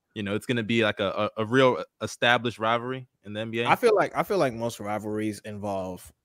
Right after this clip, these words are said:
Speaker 2: like, meeting up, meeting up in the playoffs multiple times. So
Speaker 1: They gotta meet up a couple times first before we call it, like,
Speaker 2: I
Speaker 1: a
Speaker 2: think
Speaker 1: real rivalry?
Speaker 2: Yeah.
Speaker 1: Mm.
Speaker 2: Like, it's nice. 'Cause, I mean, I, I guess technically they have 'cause they, they played, like, a winner go home game, playing game.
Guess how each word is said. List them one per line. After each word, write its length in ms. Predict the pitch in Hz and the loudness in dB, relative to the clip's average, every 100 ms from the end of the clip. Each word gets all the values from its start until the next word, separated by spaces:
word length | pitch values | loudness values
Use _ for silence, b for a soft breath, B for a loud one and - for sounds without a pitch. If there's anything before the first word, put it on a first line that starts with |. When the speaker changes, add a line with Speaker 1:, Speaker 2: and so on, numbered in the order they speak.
| - | -8
Speaker 2:
like, 340 | 90 69 - _ | -6 -6 -10 _
meeting 400 | 104 107 104 101 | -8 -4 -2 0
up, 100 | 98 - | -2 -4
meeting 320 | 104 107 107 | -2 0 2
up 140 | 101 98 | 0 -2
in 80 | 95 | -6
the 60 | |
playoffs 500 | - 98 92 92 - | -2 0 0 0 -4
multiple 320 | 92 92 - | -10 -8 -10
times. 560 | 92 85 87 90 - - _ _ _ _ _ _ - | -6 -6 -6 -10 -18 -20 _ _ _ _ _ _ -8
So 180 | - | 2
Speaker 1:
They 80 | 95 | 6
gotta 160 | 123 117 | 8 8
meet 160 | 123 | 8
up 100 | 127 | 4
a 60 | 123 | 6
couple 200 | 131 127 | 4 4
times 260 | 135 127 123 | 4 2 4
first 320 | 135 139 - | 0 0 -4
before 180 | 110 120 | -4 -2
we 100 | 113 | 0
call 200 | 117 110 | 0 2
it, 40 | 104 | 6
like, 160 | 110 | 6
Speaker 2:
I 20 | |
Speaker 1:
a 40 | 92 | 8
Speaker 2:
think 140 | 120 | 6
Speaker 1:
real 120 | 104 95 | 6 2
rivalry? 460 | 104 107 113 113 - _ _ | 0 2 -2 -4 -10 _ _
Speaker 2:
Yeah. 400 | - 101 98 95 110 - _ _ _ _ _ _ _ - | -6 -2 0 0 -4 -14 _ _ _ _ _ _ _ 6
Speaker 1:
Mm. 60 | |
Speaker 2:
Like, 220 | 120 120 - | 10 10 10
it's 180 | 151 - | 6 10
nice. 400 | 139 156 127 - | 12 12 8 10
'Cause, 180 | 185 | 12
I 60 | 214 | 12
mean, 120 | 233 | 12
I, 220 | 233 233 - | 12 10 10
I 80 | 226 | 8
guess 160 | 320 | 10
technically 280 | - 196 185 | 8 8 10
they 100 | 143 | 8
have 200 | 143 147 | 10 8
'cause 120 | 139 117 | 8 2
they, 140 | 117 | 2
they 120 | 123 | 0
played, 260 | 123 147 135 | 0 2 2
like, 160 | 113 | 2
a 60 | 104 | 0
winner 240 | 104 117 | 0 0
go 160 | 113 110 | 0 -2
home 220 | 113 113 | 0 0
game, 280 | 113 113 113 | 0 0 -2
playing 380 | - 117 117 110 | -2 -2 0 -2
game. 320 | 110 110 | -2 -4